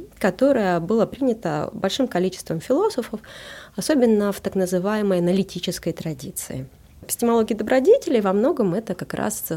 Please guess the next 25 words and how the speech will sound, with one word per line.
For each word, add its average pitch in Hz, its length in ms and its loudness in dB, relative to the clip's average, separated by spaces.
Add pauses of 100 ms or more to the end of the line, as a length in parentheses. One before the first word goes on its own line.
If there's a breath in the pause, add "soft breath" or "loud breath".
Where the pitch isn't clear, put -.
традиция 160 760 -4 (260)
аналитическая. - 800 0 (360)
Как - 180 6
определяется 254 500 6
знание? 180 380 2
Они 214 140 2
говорят: 190 360 0
«Знание — 226 840 6
это 262 240 4
истинное 269 880 2
обоснованное 208 1120 2 (180)
мнение 160 760 2
или 214 160 4
суждение». 147 720 -4
В 151 80 -2
английском 175 480 2
языке 151 380 -4
используется 165 580 -2
слово 196 240 2
belief, 247 420 6
и 190 100 4
у 190 60 8
нас 254 300 6
радостно 208 500 4
ис-, 165 140 0